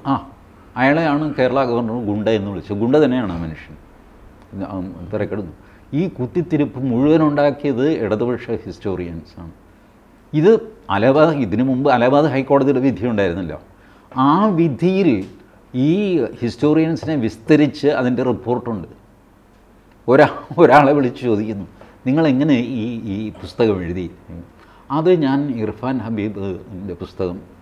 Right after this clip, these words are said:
എടുത്തിട്ട് എഴുതിയതാണ്." "ശരി, ഇർഫാൻ ഹബീബ് ആരുടെ അടുത്ത് എഴുതി?" അപ്പോൾ വേറൊരാളുടെ പേര്. "അയാൾക്കിത് എവിടെ നിന്ന് കിട്ടി?" "ഒറിജിനൽ ഈ സ്ത്രീ എഴുതിയതെന്ന് കിട്ടി."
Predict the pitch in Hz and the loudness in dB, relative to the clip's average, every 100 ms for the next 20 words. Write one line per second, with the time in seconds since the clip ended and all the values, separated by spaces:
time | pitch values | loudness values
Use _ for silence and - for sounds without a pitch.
0 | - - 98 90 104 82 104 113 87 78 | -18 -8 -6 -4 -6 -6 -8 -6 -8 -8
1 | 73 73 82 - - - - - - - | -10 -14 -20 -20 -20 -20 -20 -20 -20 -4
2 | 147 156 170 107 107 - 170 165 165 143 | 2 2 2 0 -2 0 0 2 2 4
3 | 147 127 139 127 107 110 98 90 - - | 2 2 0 0 0 -2 -2 -6 -10 -20
4 | - _ _ - _ - 127 127 160 - | -20 _ _ -20 _ -8 -4 -2 -2 -4
5 | - - - 101 101 95 95 87 80 85 | -18 -20 -10 -4 -2 -2 -2 -4 -6 -10
6 | 87 78 - - - _ - - 123 147 | -12 -12 -14 -20 -20 _ -20 -4 2 4
7 | 180 147 165 147 127 131 107 110 95 - | 4 4 4 4 2 0 -2 -6 -10 -14
8 | - - 107 113 107 127 127 117 117 98 | -16 -4 -2 0 0 -2 -2 -4 -4 -4
9 | 101 95 82 85 85 87 73 | -2 -2 -2 -6 -8 -10 -16